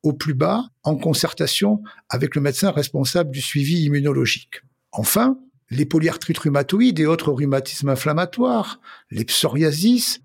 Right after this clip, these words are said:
sont sous traitement biologique et doivent être en théorie également suivis de près. Mais en pratique, ces traitements ne sont pas aussi immunosuppresseurs que les vrais immunosuppresseurs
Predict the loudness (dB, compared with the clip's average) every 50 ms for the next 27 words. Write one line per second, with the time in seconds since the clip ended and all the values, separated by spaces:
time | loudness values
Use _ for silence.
0 | _ -8 -2 0 0 0 2 0 0 0 0 0 0 0 0 0 2 2 2 2
1 | 2 2 2 2 4 2 2 2 0 0 -2 -6 -10 -14 -16 _ -4 -2 0 2
2 | 2 0 -2 -2 -2 -2 0 0 -2 -2 -2 -2 -2 0 2 2 2 2 2 2
3 | 2 2 2 0 0 0 0 -2 -2 -2 -2 0 0 0 2 2 0 0 0 -4
4 | -4 -2 0 0 0 0 0 0 -2 -4 -2 0 0 -2 0 0 -2 -2 -2 -4
5 | -2 2 2 2 2 0 0 _ -2 0 2 0 0 0 0 0 2 2 2 2
6 | 2 2 2 2 4 4 4 4 2 2 0 -2 -2 0 -2 -2 0 0 0 -2
7 | 0 -2 -2 0 2 2 2 2 2 2 2 2 2 2 0 0 -2 0 0 0
8 | 2 2 0 0 0 -2 -2 -2 -2 -2 0 2 2 0 0 -2